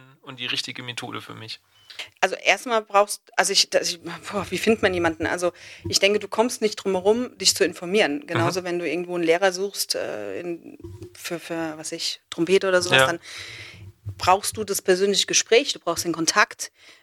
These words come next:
Speaker 2: ähm, du brauchst, ähm, ja, musst schauen, wie der unterwegs ist, welche Ausbildung er hat, äh, wel-, welche Expertise. Ich denke, das ist ganz wichtig.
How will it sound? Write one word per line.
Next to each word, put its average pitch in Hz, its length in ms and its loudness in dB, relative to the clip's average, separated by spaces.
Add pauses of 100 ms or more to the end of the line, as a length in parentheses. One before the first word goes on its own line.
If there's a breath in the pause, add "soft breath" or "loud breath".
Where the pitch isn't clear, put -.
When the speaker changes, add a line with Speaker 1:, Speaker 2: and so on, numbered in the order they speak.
(100 soft breath)
Speaker 2:
ähm, 170 260 -4
du 170 80 -6
brauchst, 170 580 2
ähm, 156 540 -4 (380)
ja, 190 160 2
musst 214 220 4
schauen, 190 480 2
wie 185 60 -4
der 180 120 4
unterwegs 180 380 2
ist, 190 180 0
welche 165 220 0
Ausbildung 196 420 2
er 175 160 -8
hat, - 320 -4
äh, 175 280 -8
wel-, - 140 2
welche 160 320 0
Expertise. - 580 0
Ich - 140 -2
denke, 170 200 -10
das 165 140 -8
ist - 60 -2
ganz 160 220 -6
wichtig. 180 360 -2